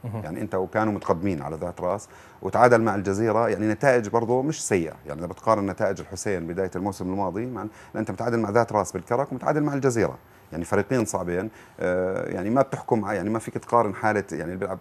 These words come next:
Speaker 2: عفوا، مع احترامي لكفرسوم، آه، الجزيرة لعب مع كفرسوم، الحسين لعب مع ذات راس وبأرضه.
Speaker 1: طبعًا.
Speaker 2: فأنا برأيي، أنا متأكد إنه الحسين راح يكون له دور كبير.
Speaker 1: مهم.
Speaker 2: الموسم هذا الحسين راح يكون له دور كبير. آه،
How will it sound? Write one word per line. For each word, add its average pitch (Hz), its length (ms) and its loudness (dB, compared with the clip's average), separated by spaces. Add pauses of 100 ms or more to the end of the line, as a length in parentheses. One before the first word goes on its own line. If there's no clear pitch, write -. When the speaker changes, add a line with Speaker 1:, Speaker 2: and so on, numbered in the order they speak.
Speaker 2:
عفوا، - 200 -12
مع - 80 -10
احترامي 101 320 -2
لكفرسوم، 87 720 -6
آه، - 180 -6
الجزيرة 110 320 0
لعب 131 160 -4
مع 123 120 -4
كفرسوم، 110 360 -8
الحسين 92 300 -8
لعب 85 100 -6
مع 82 100 -6
ذات 85 240 -4
راس 92 300 0
وبأرضه. 87 200 0
Speaker 1:
طبعًا. 110 200 2 (340)
Speaker 2:
فأنا 139 280 6
برأيي، 131 500 6
أنا 143 140 2
متأكد 131 340 -2
إنه 104 80 -4
الحسين 113 220 -6
راح 92 160 -4
يكون 110 240 -2
له 95 120 0
دور 92 200 0
كبير. 76 360 -10 (200)
Speaker 1:
مهم. - 180 -4
Speaker 2:
الموسم 117 400 0
هذا 110 140 -2
الحسين 120 480 -4 (260)
راح - 140 -4
يكون 117 320 -2
له 104 140 2
دور 98 200 2
كبير. 87 400 -4 (120)
آه، - 480 -6